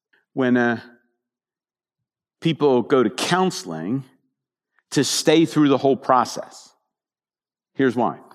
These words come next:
When someone goes to counseling, what do they really want? They want the cursing to stop. Do they want the blessing to stop? Heck no. So,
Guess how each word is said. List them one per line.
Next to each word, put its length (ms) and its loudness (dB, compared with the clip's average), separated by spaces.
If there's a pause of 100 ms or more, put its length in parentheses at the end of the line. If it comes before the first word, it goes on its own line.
(360)
When 120 0
someone 320 4
goes 260 4
to 100 -4
counseling, 800 -2 (720)
what 260 2
do 140 4
they 200 6
really 400 4
want? 560 -2 (1120)
They 140 6
want 260 4
the 80 2
cursing 640 2
to 120 -12
stop. 540 -8 (1200)
Do 80 4
they 140 6
want 200 4
the 80 4
blessing 440 4
to 100 0
stop? 480 0
Heck 320 2
no. 360 0 (1400)
So, 580 4